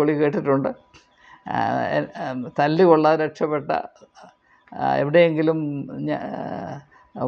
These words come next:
വണ്ടിയൊന്ന് നിർത്തി വഴിയൊന്ന് ചോദിച്ച അവസരങ്ങളിൽ എനിക്ക് വളരെയധികം ചീത്ത വിളി കേൾക്കേണ്ടി വന്നിട്ടുണ്ട്. അപ്പോൾ, ആ, അദ്ദേഹം പറയുന്നത്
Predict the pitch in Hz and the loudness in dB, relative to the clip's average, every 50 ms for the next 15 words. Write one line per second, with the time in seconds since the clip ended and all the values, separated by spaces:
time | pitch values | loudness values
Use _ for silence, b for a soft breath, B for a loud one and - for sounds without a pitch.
0 | 127 135 139 160 165 175 175 170 165 156 151 151 135 - 156 151 135 143 139 147 | 2 2 2 4 4 4 4 4 2 2 0 0 0 0 0 2 4 4 4 4
1 | 170 190 196 196 190 185 175 165 147 156 143 143 143 143 139 - 151 123 101 - | 6 6 6 6 6 2 -2 -4 -4 -4 -4 -4 -4 -6 -4 -2 0 0 0 -2
2 | - - - - - - - 104 - 143 147 151 151 - 180 165 165 156 160 156 | -6 -14 -20 -20 -20 -16 -10 -6 -4 -4 -4 -4 -2 0 2 2 4 2 2 0
3 | 151 147 151 147 143 131 147 147 151 151 165 160 156 151 156 160 170 175 180 170 | 0 0 0 0 0 -2 -4 -4 -4 -2 0 2 4 4 4 4 6 4 4 4
4 | 165 - 185 170 156 160 160 160 165 160 151 147 143 139 135 131 156 165 156 160 | 4 2 2 2 2 0 0 2 2 2 4 4 4 4 4 2 0 -2 0 2
5 | 143 135 143 151 - 147 135 110 113 - - B B B B B B B B _ | 2 2 0 0 0 -2 -4 -4 -6 -10 -16 B B B B B B B B _
6 | _ - - - 202 165 156 175 185 190 240 247 b b b b b _ - 143 | _ -20 -18 -8 -6 0 6 6 6 6 6 2 b b b b b _ -6 -4
7 | 143 139 139 139 135 127 - - - - - 151 151 165 165 180 175 175 165 175 | -2 0 0 0 0 -2 -4 -6 -8 -8 -8 -2 2 4 4 6 6 6 4 4
8 | 170 180 180 170 151 | 4 2 2 2 2